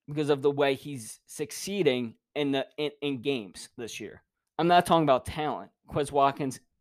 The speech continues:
uh, DeVonta Smith may be a better player than Quez Watkins. I'm not saying that. But the performance level that Quez Watson, uh,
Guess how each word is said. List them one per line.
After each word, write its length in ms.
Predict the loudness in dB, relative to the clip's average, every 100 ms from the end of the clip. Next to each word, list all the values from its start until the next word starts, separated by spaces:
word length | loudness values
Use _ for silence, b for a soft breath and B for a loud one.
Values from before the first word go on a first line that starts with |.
| _ _ _ -4
uh, 100 | -2
DeVonta 400 | 0 -2 -2 -4
Smith 300 | -6 -8 -6
may 160 | -6
be 160 | -4 -2
a 60 |
better 260 | 0 -2 -2
player 320 | -2 -2 -2
than 240 | -2 -6 -10 _ _ _
Quez 160 | -8 2
Watkins. 440 | 4 4 2 -8
I'm 120 | -8
not 220 | -2 -2 -4 _ _ _ _
saying 320 | -2 0 0
that. 200 | -4 -12 b b b b
But 200 | 0 2
the 240 | 4 2 0 -6
performance 640 | -8 2 4 4 2 -2
level 420 | 0 0 0 -6 b b b b 0
that 300 | 4 4 2 _ _ _ _ 0
Quez 180 | 0 4
Watson, 440 | 6 4 2 -8 -10 _
uh, 80 | -6